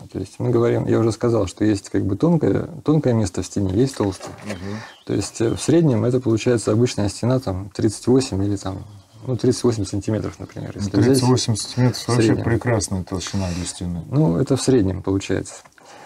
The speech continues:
Speaker 1: Имеется в виду кирпич. Не, есть еще утеплитель
Speaker 2: А,
Speaker 1: и
Speaker 2: с утеплителем тридцать восемь плюс семнадцать, что
Speaker 1: плюс
Speaker 2: там,
Speaker 1: еще
Speaker 2: сорок
Speaker 1: внутренний
Speaker 2: будет?
Speaker 1: слой двенадцать.
Speaker 2: Пятьдесят.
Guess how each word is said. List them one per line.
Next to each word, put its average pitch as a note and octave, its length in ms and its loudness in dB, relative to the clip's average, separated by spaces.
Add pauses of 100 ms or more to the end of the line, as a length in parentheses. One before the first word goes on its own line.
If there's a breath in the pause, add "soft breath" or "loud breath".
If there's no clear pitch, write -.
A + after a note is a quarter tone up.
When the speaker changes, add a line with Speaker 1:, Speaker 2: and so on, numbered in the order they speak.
(220 loud breath)
Speaker 1:
Имеется B2+ 480 2
в B2 40 4
виду A#2 80 4
кирпич. A#2 480 2 (180)
Не, A2 480 0 (500)
есть A2 320 0
еще F#2+ 200 0
утеплитель D3 520 2
Speaker 2:
А, F#2 280 0
Speaker 1:
и - 20 -2
Speaker 2:
с G#2+ 180 2
утеплителем B2+ 560 4
тридцать B2 280 0
восемь D#3 300 2
плюс A#2+ 240 0
семнадцать, C3 580 0
что - 80 -2
Speaker 1:
плюс A#2 140 4
Speaker 2:
там, F2 60 -4
Speaker 1:
еще B2 200 2
Speaker 2:
сорок G2+ 320 0
Speaker 1:
внутренний A#2 300 4
Speaker 2:
будет? G#2 80 0
Speaker 1:
слой A#2+ 180 2
двенадцать. G2+ 400 0
Speaker 2:
Пятьдесят. G#2 220 2